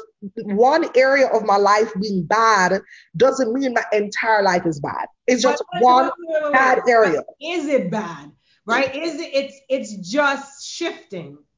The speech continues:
Speaker 2: right?
Speaker 1: Yeah.
Speaker 2: Is it really bad? So, I mean, there's so much that you're saying that I wanna touch on, girl, 'cause this is, you're giving us so much juice right now. <laughs>
Speaker 1: Yeah. It's changing perspective.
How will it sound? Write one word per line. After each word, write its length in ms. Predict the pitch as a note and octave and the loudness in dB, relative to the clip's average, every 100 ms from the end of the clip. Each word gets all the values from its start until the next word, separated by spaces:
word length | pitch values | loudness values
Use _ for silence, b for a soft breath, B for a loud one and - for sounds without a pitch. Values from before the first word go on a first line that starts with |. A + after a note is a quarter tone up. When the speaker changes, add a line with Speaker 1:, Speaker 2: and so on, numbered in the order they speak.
| _ _ _ _ | _ _ _ _
Speaker 2:
right? 400 | G3 B3 C#4 - | -4 -2 -4 -6
Speaker 1:
Yeah. 200 | C#4 F#4 | -10 -6
Speaker 2:
Is 80 | F#4 | -4
it 180 | F#4+ D#4 | -2 -2
really 300 | D4 B3+ G#3+ | -4 -4 -6
bad? 400 | F#3 E3 E3+ - | -8 -8 -12 -4
So, 240 | C4+ C4 | -4 0
I 100 | D4+ | -2
mean, 80 | D#4 | 0
there's 260 | E4 A4 | 0 -2
so 240 | - G4 - | -2 -2 0
much 160 | F4+ C#4+ | -2 -4
that 160 | D4+ | -6
you're 140 | D4 C#4 | -6 -8
saying 360 | - C#4 C#4+ | -2 -2 -2
that 100 | C#4 | -4
I 140 | C4 C4 | -4 -2
wanna 280 | C4+ C4 | -2 -2
touch 240 | B3 C4+ C4+ | -4 -4 -2
on, 120 | C#4+ | -4
girl, 220 | C4 C#4+ - | -2 -2 -2
'cause 180 | D#4 | -6
this 200 | B3 G#4 | -6 -6
is, 280 | E4+ C4 G#3+ | -6 -8 -8
you're 120 | C#4 | -8
giving 280 | D4 G#4+ E4 | -6 -6 -6
us 160 | C#4 C4+ | -8 -8
so 120 | C#4 | -6
much 280 | C#4 C4 G#3 | -6 -6 -8
juice 340 | F#3 A#3 C#4 D4 | -12 -10 -10 -6
right 240 | D4 D4 | -8 -4
now. 180 | D#4 - | -6 -4
<laughs> 140 | E4+ F#4 | -2 0
Speaker 1:
Yeah. 160 | A3+ A4+ A#4 G#4+ G4+ | 2 0 0 -6 0
It's 300 | F4 D4+ - | 0 0 0
changing 440 | G#4+ A4+ A#4 A4 - | 4 6 6 4 4
perspective. 720 | A4+ - B4+ C5+ - F4 D3+ | 2 2 2 2 4 2 2